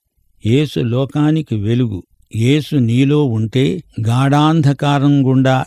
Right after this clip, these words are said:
సురక్షితంగా నడవగలవు. చీకటిలో నడిచేవాడు తొట్టిల్లుతాడు. "లాజరు నిద్రిస్తున్నాడు," అన్నాడు ప్రభువు.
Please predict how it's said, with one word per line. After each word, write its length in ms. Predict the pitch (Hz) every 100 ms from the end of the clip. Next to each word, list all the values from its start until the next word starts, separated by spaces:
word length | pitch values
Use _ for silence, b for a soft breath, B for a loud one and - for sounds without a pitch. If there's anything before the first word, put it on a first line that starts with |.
| -
సురక్షితంగా 920 | - 123 143 - 147 123 135 127 127
నడవగలవు. 800 | 123 117 120 120 110 110 107 104 - _ _ _ _ _ -
చీకటిలో 640 | - 165 180 156 160 156
నడిచేవాడు 840 | 151 131 127 - 143 120 110 104 127 -
తొట్టిల్లుతాడు. 840 | 120 - 131 117 104 98 90 87 _ _ _ _ _ _ -
"లాజరు 520 | 107 117 143 151 170
నిద్రిస్తున్నాడు," 1120 | 160 127 123 156 165 - 156 135 127 117 120
అన్నాడు 400 | 135 123 120 127
ప్రభువు. 560 | 147 - 110 95 95 95